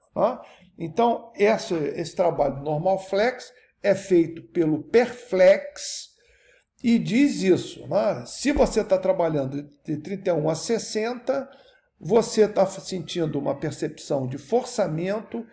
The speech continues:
isso é o alongamento, né? Se você trabalha de sessenta e um a oitenta,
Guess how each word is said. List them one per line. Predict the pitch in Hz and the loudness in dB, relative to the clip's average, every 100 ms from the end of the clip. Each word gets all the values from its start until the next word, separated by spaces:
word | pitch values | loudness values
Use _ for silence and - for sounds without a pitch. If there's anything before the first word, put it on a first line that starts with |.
| _ _ _ | _ _ _
isso | 233 240 - 269 | -2 -2 -2 2
é | 180 180 180 - - _ | 6 6 2 -6 -20 _
o | 180 | 2
alongamento, | 175 180 180 185 131 123 - _ _ _ _ _ | 4 2 0 -2 -4 -10 -16 _ _ _ _ _
né? | 165 240 - - - _ | 0 0 -2 -14 -20 _
Se | - - 330 | -10 4 4
você | 294 262 - 170 143 | 6 4 4 2 2
trabalha | - 190 160 160 147 131 | 0 0 2 2 2 0
de | - | -4
sessenta | - 190 - 214 208 190 | -4 -4 -2 -6 -4 -2
e | |
um | 156 160 147 | 0 0 0
a | |
oitenta, | 139 127 - 240 - | -2 -2 -4 -2 -4